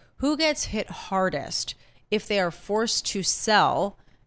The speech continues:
Venezuela debt because it is no longer included in the index,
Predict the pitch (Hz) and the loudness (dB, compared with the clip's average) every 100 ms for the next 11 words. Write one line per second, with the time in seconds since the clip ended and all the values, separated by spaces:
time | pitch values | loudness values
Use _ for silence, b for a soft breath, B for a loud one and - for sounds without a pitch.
0 | - 185 233 240 240 226 226 190 175 135 | 0 2 2 0 2 4 2 0 0 2
1 | - 151 180 160 156 147 160 165 175 165 | 0 -4 -6 -4 -2 -2 0 2 2 2
2 | 156 143 147 - 156 143 143 - 175 190 | 0 -2 -4 -6 -6 -6 -6 -4 -2 -2
3 | 180 165 165 143 139 - - | -4 -4 -2 -2 -2 -4 -8